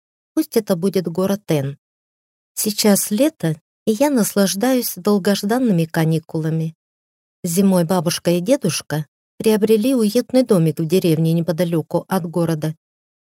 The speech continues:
Деревня называется Грушовка.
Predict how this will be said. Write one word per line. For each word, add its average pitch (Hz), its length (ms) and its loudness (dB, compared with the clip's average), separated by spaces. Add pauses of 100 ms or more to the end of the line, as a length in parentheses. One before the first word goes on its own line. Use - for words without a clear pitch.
Деревня 175 520 0
называется 208 760 0
Грушовка. 160 1040 -4